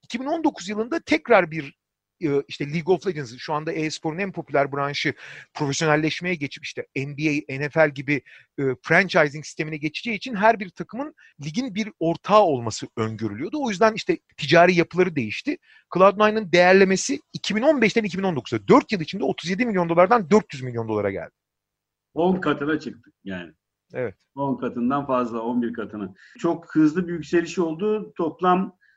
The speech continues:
Speaker 2: sponsor gelirlerinde, reklam gelirlerinde de görülüyor. Bu rakamlarla şimdi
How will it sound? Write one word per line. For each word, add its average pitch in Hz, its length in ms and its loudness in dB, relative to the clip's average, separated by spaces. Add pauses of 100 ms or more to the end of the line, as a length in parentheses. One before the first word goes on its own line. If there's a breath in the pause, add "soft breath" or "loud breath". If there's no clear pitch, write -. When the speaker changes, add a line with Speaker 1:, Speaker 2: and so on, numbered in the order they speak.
(160)
Speaker 2:
sponsor 165 800 -2
gelirlerinde, 156 640 2 (500)
reklam 147 400 0
gelirlerinde 151 580 4
de 185 60 -2
görülüyor. 165 460 0
Bu 156 120 0
rakamlarla 147 600 2
şimdi 143 460 -2